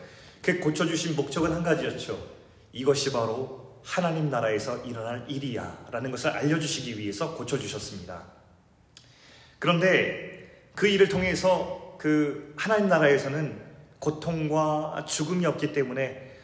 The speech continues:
"너희들이 온전히 회복되는 그 은혜를 경험할 거야"라고 알려주셨는데, 이제는 예수님을 통해서 나타났던 그 일이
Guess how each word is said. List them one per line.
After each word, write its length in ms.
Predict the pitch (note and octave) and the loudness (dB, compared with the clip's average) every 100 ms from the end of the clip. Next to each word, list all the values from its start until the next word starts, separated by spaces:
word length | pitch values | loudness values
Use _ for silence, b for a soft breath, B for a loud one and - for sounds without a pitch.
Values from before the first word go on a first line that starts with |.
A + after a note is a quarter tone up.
| B | B
"너희들이 480 | - C3 C#3 D#3 D#3 | 2 2 4 0 0
온전히 460 | B2 E3+ G#3 B3 G#3 | 2 4 4 4 4
회복되는 680 | F#3 F3+ D#3+ D3+ C#3 - | 2 0 0 0 -2 -6
그 140 | - E3 D#3+ E3 | -6 -6 -2 2
은혜를 300 | F#3+ F#3+ F#3 | 6 6 4
경험할 460 | B2 C3 B2+ A2 | 2 0 0 -2
거야"라고 420 | A2 A2+ G#2+ A2 C#3 | -2 -2 0 2 2
알려주셨는데, 1000 | C3+ D3+ C3 C3 G#2 G2+ C3+ F2+ B B B B B - | 2 0 0 -4 -4 -2 -2 -4 B B B B B 2
이제는 420 | D#3 G3 G3+ D#3 | 8 8 8 6
예수님을 400 | F#3+ - G#3+ G#3 | 6 6 4 2
통해서 340 | F#3 F3+ F3 | 2 2 6
나타났던 520 | D#3 C#3 D3+ D3+ D3+ | 4 4 0 0 0
그 100 | D3 | 0
일이 520 | C3 A#2+ C#3+ - - | 0 0 -4 -6 -16